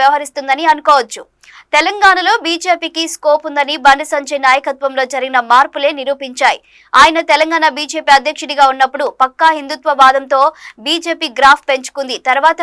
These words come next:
వెనుకబడింది. ఇప్పుడు బీజేపీకి అలాంటి అవకాశాలను ఇచ్చేందుకు రేవంత్ రెడ్డి నేతృత్వంలోని కాంగ్రెస్ పార్టీ ప్రయత్నిస్తుంది. ఇటీవల కొన్ని హిందుత్వ అంశాల్లో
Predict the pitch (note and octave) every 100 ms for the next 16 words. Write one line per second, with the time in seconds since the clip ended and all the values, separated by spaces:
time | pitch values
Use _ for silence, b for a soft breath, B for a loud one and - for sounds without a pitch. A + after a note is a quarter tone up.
0 | D4 C#4+ D4 C#4 C4+ C4 A#3 - b b
1 | D#4 E4 D#4+ D#4+ E4+ F4+ F4 E4 D#4 D4
2 | D4+ C#4 C#4+ E4 E4 D#4+ D#4 C4+ D#4+ C#4+
3 | C#4+ C#4 C4+ C#4+ D4+ D4 C#4 C4+ C4+ D4
4 | C4+ C#4 C4 C4+ B3+ - b b - D4
5 | E4 F4+ - D#4+ D4+ D#4 D4 C#4+ C#4 C#4+
6 | C#4+ C4+ G#3+ A3+ D#4 D#4 D4+ E4 D#4+ D4
7 | D4 C#4 D#4+ E4 D4 D4 E4 C#4 C#4+